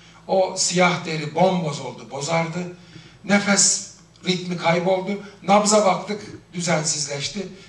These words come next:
"Fatih abi çocuk gidiyor." dedim. "Çocuk gidiyor, biz bunun ameliyatını masada yapmayalım. Masada ölürse dışarıda on bin kişi var. Bize hangi tepkiyi gösterirler bilemiyoruz. Başkent sekiz yüz kilometre ötede. Nasıl kaçacağız?" Biz bunu dedim,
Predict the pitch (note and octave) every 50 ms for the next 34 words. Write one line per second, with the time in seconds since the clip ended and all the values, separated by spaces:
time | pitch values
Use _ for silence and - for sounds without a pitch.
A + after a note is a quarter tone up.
0 | - - - F3 F3+ F3+ F#3+ G3 F#3 F3 D#3+ D#3 E3 E3 D#3+ E3+ - - E3 D#3
1 | D3+ - - - - - - - - _ - - - - - - _ _ - -
2 | - F#3 F#3 F#3 - - - F#3+ F3+ G3+ G#3+ G#3+ A3 A3 - - - - - _
3 | - - _ _ - G#3 G3+ - D#3+ D#3+ E3 E3 E3 D#3+ D#3 D#3 D3 C#3+ C#3+ D3+
4 | D3+ D3+ D#3 D#3 D#3+ D#3 C#3 C#3 C#3+ D#3 E3 - - B2+ A#2 G#2+ - A#2+ - -
5 | - - - - - - F3 G3+ G#3 G#3 - - F3 D#3+ C#3 C#3 - E3+ E3+ F#3+
6 | G3+ G3 - - - D3+ D3+ D#3+ - - - - - - _ - F#3+ F3 F3 E3
7 | D3+ C#3+ C#3 C#3+ D#3 E3 E3 E3 D#3+ D#3+ D#3+ C#3+ - - - E3+ E3 D3 C#3+ C#3
8 | - - - - F#3 E3+ E3+ D#3 D3 F3 - E3 D#3 - - D3 C#3+ C#3 - D3
9 | C#3+ C#3 C#3+ D3 C#3+ - - D#3 D3 C#3 B2 C#3 D3 D3+ C#3+ C#3 D3 C#3+ C#3 C3
10 | A#2+ - - - - - - - _ _ _ _ _ _ _ _ - F#3 F3 E3
11 | - - E3 D#3+ D#3+ - F3+ F3 E3 F3+ F3 F3+ - - - F#3+ F3 D#3 D#3 D3+
12 | D3 - C#3 C3 B2+ C3+ B2+ B2 C#3 E3+ E3+ G#3 F#3+ F3 E3 D#3 - - - -
13 | - - - - - - - - - - - - - - - - - - - -
14 | _ _ _ _ - - G#3 - G3+ G3+ G3+ G3+ F#3+ F#3 E3+ F3 E3+ -